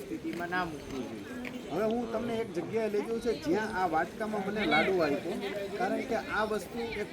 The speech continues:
Speaker 2: મહત્ત્વની છે. આ બેન બધાને વાટકામાં આપે છે, આ વસ્તુ કદાચ એમને જતી રહે, તો આ બધી વસ્તુ જ્યારે જમીનમાં જાય છે ને મહર્ષિભાઈ, ત્યારે આ ખતમ નથી થતી. જો આવી રીતે જો સમજે તો ઠીક છે, આપણો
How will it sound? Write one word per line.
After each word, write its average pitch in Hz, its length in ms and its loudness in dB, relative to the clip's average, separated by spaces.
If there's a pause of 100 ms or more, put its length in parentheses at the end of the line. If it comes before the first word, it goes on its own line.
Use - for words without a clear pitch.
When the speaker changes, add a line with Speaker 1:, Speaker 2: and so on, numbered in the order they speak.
Speaker 2:
મહત્ત્વની 190 600 4
છે. 180 100 2 (480)
આ 180 100 -2
બેન 226 240 6 (100)
બધાને 220 360 0
વાટકામાં 220 480 2
આપે 226 300 2
છે, 214 100 -2 (100)
આ 214 140 -2
વસ્તુ 220 260 -6
કદાચ 208 320 -4
એમને 220 220 -4
જતી 233 320 -2
રહે, 170 80 2 (380)
તો - 100 2
આ 214 100 2
બધી 247 260 0
વસ્તુ 269 360 2 (100)
જ્યારે 226 300 4
જમીનમાં 254 460 4
જાય 277 180 0
છે 294 100 2
ને 247 120 0
મહર્ષિભાઈ, 202 760 -2
ત્યારે 226 320 0
આ 240 140 0
ખતમ 240 400 2
નથી 240 260 2
થતી. 170 260 -2 (500)
જો 220 200 6
આવી 247 300 0
રીતે 269 260 -2
જો 254 140 4
સમજે 220 440 4
તો - 100 2
ઠીક 269 320 2
છે, 214 140 2 (480)
આપણો 240 200 0